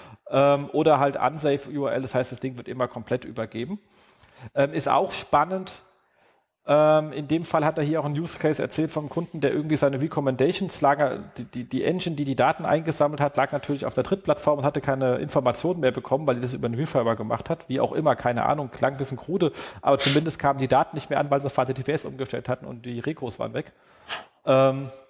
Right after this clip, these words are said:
und dann haben sie halt diesen Tag eingebaut und es ging wieder. Wichtig ist nur, dra-, denkt dran, ihr habt's ja auch in eurer Studie, dann werden wir nachher ja sehen, dass der Anteil der H T T P S-Seiten steigt. Äh, dementsprechend,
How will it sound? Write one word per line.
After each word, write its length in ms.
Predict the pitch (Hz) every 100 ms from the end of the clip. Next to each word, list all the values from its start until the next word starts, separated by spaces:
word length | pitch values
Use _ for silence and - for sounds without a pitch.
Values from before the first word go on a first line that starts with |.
| _ _ - -
und 120 | 127
dann 140 | 131
haben 100 | 139
sie 80 | 139
halt 120 | 127
diesen 280 | 135 127 107 - -
Tag 200 | 139 -
eingebaut 420 | 131 127 123 120
und 100 | 120
es 120 | 110
ging 200 | 143 156
wieder. 280 | 123 156 170 - - - 117 - - -
Wichtig 380 | 156 131 - 202
ist 160 | 175 -
nur, 140 | 170
dra-, 160 | 170 147
denkt 360 | - 170 -
dran, 300 | - 165 170 - - _ _ - 143 135 143 135 - - _ _ -
ihr 120 | 143
habt's 160 | 175
ja 120 | 156 135
auch 120 | 175
in 80 | 170
eurer 200 | 156 151
Studie, 280 | 185 165
dann 280 | 151 147 135
werden 100 | 143
wir 60 | 147
nachher 240 | 135 147
ja 100 | 139
sehen, 240 | 127 151 160
dass 140 | 139
der 160 | 135 131
Anteil 320 | 151 139 131
der 100 | 131
H 80 | 139
T 80 |
T 100 | 127
P 100 | 120 131
S-Seiten 420 | - 147 131 120
steigt. 520 | - 127 180 - - _ - - - - -
Äh, 300 | - 143 143 127
dementsprechend, 1000 | 139 143 135 - - 139 - 151 -